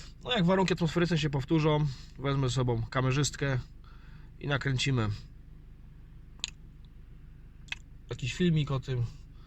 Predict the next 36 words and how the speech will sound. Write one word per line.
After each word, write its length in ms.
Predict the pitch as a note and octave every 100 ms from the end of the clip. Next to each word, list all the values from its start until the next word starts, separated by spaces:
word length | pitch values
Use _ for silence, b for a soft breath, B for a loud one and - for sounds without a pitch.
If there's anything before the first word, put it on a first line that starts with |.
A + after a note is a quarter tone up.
| B B -
żeby 220 | A#2+ A#2+
pokazać, 440 | B2 A#2+ B2+ A#2
jak 140 | B2 A#2
to 100 | A#2
wygląda 460 | A#2+ A#2+ A2+ A#2
w 80 | A2
praktyce. 520 | - A#2+ - B2 F#2 F2 -
Mam 180 | C3 C#3
nadzieję, 420 | C3+ C#3 C3+ B2+
że 140 | B2
wy 300 | A#2+ B2+ A#2+ A2+
zimą 440 | A#2 B2+ A#2 G#2+ A2+
jeździcie 500 | A#2 A#2+ B2 A#2+ A#2
ostrożnie, 600 | B2 D3 C#3+ C3+ B2+ A#2 - B B B B
pomimo 320 | B2+ C#3 B2+
tylniego 340 | A#2 B2+ C3 B2+
napędu 380 | B2 C3 B2
w 40 | B2
naszych 240 | A#2 A#2+
Mercedesach 500 | B2+ A#2 B2 A2+ A#2+ - - - - - - - B B B B B B - -
używacie 420 | C3+ C#3 C#3+ B2
go 100 | B2
z 60 | B2
głową, 480 | D3+ E3+ D3+ D3 C#3+ - - - -
<clears throat> 460 | - - A3+ G#3
no 80 | F#3
bo 100 | D#3
wiadomo, 400 | D#3 D#3 C#3 A2+
jazda 280 | A#2 B2+ B2
z 60 | -
tylnym 180 | B2+
napędem 360 | B2 A#2 A#2+ A#2
na 100 | A2+
lodzie 260 | A#2 A#2 G#2+
to 140 | G#2+
już 500 | G#2+ A2+ - - -